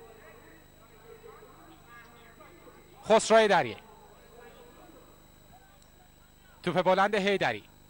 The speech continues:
برای ابراهیم توره. در اون سمت احسان حادثفی، خود حادثفی می‌تونه توپ رو بفرسته. موقعیت عالی برای سپاهان و گل! گل سوم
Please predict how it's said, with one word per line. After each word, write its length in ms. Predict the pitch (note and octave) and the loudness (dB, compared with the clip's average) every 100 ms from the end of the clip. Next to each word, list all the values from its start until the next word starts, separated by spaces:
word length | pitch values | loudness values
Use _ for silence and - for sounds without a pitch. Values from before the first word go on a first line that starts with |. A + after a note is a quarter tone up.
| - - | -20 -4
برای 380 | E3 D#3 D#3 E3+ | -2 -2 -4 -4
ابراهیم 300 | D#3+ F3 F#3+ | -2 -2 -4
توره. 460 | - G#3+ B3 A#2 - - - - - - - - - - - - - - | 0 2 2 -2 -10 -20 -20 -20 -20 -20 -20 -20 -20 -20 -20 -20 -20 -8
در 140 | D3+ C#3+ | -4 -4
اون 80 | |
سمت 260 | D3 E3 D#3+ - - - - - - | -2 -4 -4 -6 -20 -20 -20 -10 -4
احسان 360 | E3 - D#3+ | -4 -2 -2
حادثفی، 840 | D#3+ D#3+ D#3 - D3+ E3+ F#3 A3+ | 0 0 0 -2 -4 -2 -2 -2
خود 180 | B3 F3 | -2 -2
حادثفی 560 | D#3 D#3+ - E3 F#3+ G#3 | 0 -2 -2 -4 -4 -6
می‌تونه 300 | A#3+ F#3 F3 | -6 -8 -8
توپ 160 | F3+ | -6
رو 120 | E3+ D#3+ - - | -4 -4 -8 0
بفرسته. 460 | A#3+ G3+ A3 - D4 | 2 2 0 4 4
موقعیت 360 | E4+ C4 A#3+ C#4 | 6 4 2 4
عالی 340 | - C#4+ C4 | 10 10 10
برای 360 | E4 E4 E4 D#4 - | 4 6 6 4 4
سپاهان 540 | - G#4+ G4 G4 F4+ A4+ | 4 6 8 10 10 10
و 100 | G#4+ | 8
گل! 720 | - A#4+ B4 A4+ F#4+ D#4 A#3+ F3+ - - - | 10 10 12 12 12 12 8 6 -2 -4 4
گل 300 | C#4+ F4+ G4+ | 8 10 10
سوم 840 | F#4 F#4+ G4 F#4 F4+ D#4+ C#4 G#3+ | 10 10 10 10 10 12 12 10